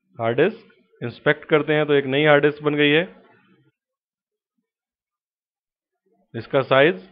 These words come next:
अभी सिर्फ टू हंड्रेड फिफ्टी सिक्स के बी है। तो देखिए, इस, अ, session में हमने सीखा कि कैसे हम disc types create करते हैं। इसमें हमने तीन type की disc देखी, ज-, जिनमें से हमने fix size,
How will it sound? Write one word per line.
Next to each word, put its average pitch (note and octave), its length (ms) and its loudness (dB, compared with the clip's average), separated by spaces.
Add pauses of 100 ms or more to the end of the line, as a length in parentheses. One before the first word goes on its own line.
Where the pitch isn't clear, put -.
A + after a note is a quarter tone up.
(180)
अभी B2+ 140 -6
सिर्फ D3 600 -2
टू D3 160 -2
हंड्रेड C#3 240 -2
फिफ्टी C#3+ 320 -2
सिक्स - 220 -12
के C#3 200 -2
बी A#2+ 120 -2
है। G#2 200 -4 (1500)
तो B2+ 80 -12
देखिए, D#3+ 260 2
इस, F3+ 80 0 (100)
अ, D3 640 0 (380)
session D#3+ 360 -4
में F#3 140 4
हमने E3+ 200 2
सीखा D3 300 0
कि - 400 -12
कैसे C#3+ 360 2
हम D#3+ 360 -2 (800)
disc D#3 260 -4
types D#3 240 4
create D#3+ 360 0
करते D3+ 240 2
हैं। D3+ 200 -2 (540)
इसमें C#3+ 280 -4
हमने C#3+ 180 0
तीन D#3 300 -4
type D#3+ 220 4
की D#3 100 0
disc D#3 300 -2
देखी, C#3 280 2 (600)
ज-, B2 600 -4
जिनमें C3+ 260 -2
से C#3+ 160 0
हमने C#3 340 -2
fix D#3 300 -6
size, D#3+ 380 2